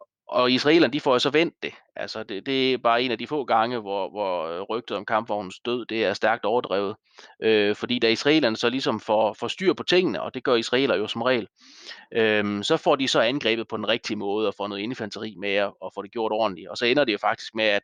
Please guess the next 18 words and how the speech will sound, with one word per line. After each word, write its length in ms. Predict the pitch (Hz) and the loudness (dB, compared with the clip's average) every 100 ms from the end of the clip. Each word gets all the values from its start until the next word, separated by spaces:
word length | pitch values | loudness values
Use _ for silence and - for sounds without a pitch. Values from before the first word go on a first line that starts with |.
| _ | _
at 140 | - 101 | -12 -8
israelerne 540 | 104 104 113 95 101 | -2 0 0 0 0
vinder, 280 | 117 139 101 - - - _ - | 0 2 0 -2 -18 -20 _ -4
øh, 140 | 107 | -2
Yom 240 | 104 104 107 | 0 -2 -4
Kippur, 440 | 104 - 143 165 | -10 -4 0 0
og 220 | 95 101 | -2 -6
får 60 | 104 | -6
slået 380 | - 107 104 98 | -4 -2 -2 -4
de, 180 | 101 101 | -6 -2
øh, 320 | 92 85 85 80 76 - _ _ | 0 -2 -4 -10 -16 -18 _ _
både 160 | 110 110 | -4 -4
de 80 | |
egyptiske 460 | 110 131 - - 87 | -2 -2 -2 -2 -2
og 60 | 101 | -2
syriske 340 | 131 107 90 | -2 0 0
angreb 300 | 101 107 98 | 0 0 0
tilbage. 360 | 78 90 87 | -2 0 0